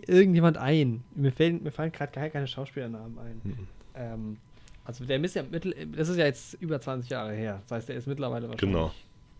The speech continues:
Speaker 1: fünfzig oder so.
Speaker 2: Ja.
Speaker 1: Adam Sandler oder sowas.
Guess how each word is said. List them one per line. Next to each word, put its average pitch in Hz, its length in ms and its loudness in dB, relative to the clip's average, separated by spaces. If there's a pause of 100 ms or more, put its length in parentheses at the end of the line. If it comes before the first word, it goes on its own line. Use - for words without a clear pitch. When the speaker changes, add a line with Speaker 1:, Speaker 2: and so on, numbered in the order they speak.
(460)
Speaker 1:
fünfzig - 480 -8
oder - 140 -14 (1300)
so. 101 60 -2
Speaker 2:
Ja. 95 160 4 (1600)
Speaker 1:
Adam 107 220 -10
Sandler 147 520 -8
oder 101 180 -10
sowas. 101 400 -14